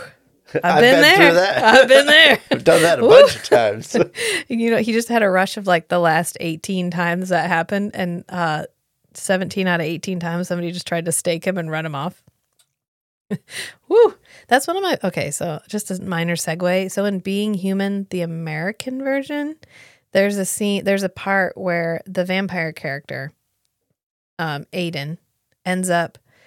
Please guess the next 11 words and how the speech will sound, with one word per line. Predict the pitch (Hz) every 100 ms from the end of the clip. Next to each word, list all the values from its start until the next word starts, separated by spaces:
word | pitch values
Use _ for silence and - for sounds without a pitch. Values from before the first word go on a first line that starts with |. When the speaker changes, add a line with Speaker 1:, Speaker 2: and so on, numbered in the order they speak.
| _ _ _ _ _ _ _ _ -
Speaker 1:
like, | 208 170 -
falling | - 214 208 208
in | 196
love | 190 185 185 185
or |
starting | 156 - 180 180
to | 180
date | 180 170 180
this | 165
human | - 196 208 220
woman. | 226 247 269 285